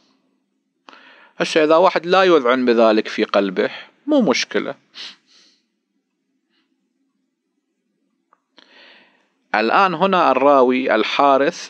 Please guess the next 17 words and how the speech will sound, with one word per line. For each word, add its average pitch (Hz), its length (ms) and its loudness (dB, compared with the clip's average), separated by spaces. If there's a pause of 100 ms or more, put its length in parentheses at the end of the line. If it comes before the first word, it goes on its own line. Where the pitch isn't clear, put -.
ابن 139 240 0
المغيرة 120 920 2 (1080)
يسأل 147 380 0
الإمام 110 420 0
الصادق، 127 540 -2 (300)
يسأل 104 300 -6
الإمام 92 460 -2
الصادق 151 560 -6
أنه 87 480 -12 (400)
إذا 92 160 0
واحد 90 400 0
ما 92 80 -6
يعرف 85 360 -4
إمامة، 110 680 -4 (160)
هذا 254 320 -2
جهل 170 420 -4
بمسألة، 214 960 -2